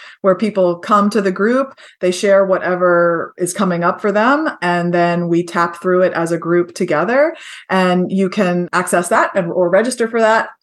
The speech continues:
mindshift with lauren dot com forward slash tap dash into dash success.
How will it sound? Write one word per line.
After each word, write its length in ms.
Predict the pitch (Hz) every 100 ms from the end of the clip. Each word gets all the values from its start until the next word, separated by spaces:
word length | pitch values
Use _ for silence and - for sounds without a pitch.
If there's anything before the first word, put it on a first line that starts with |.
| _ _ -
mindshift 480 | 185 190 202 202 208
with 140 | 190
lauren 320 | 190 180 175
dot 260 | 185 170 -
com 420 | 208 180 170 170
forward 300 | 180 180 175
slash 500 | 175 170 160 165 -
tap 420 | - 214 202 202 -
dash 340 | - 165 165 -
into 480 | 180 170 170 160 160
dash 380 | 151 143 -
success. 640 | - 147 - - - -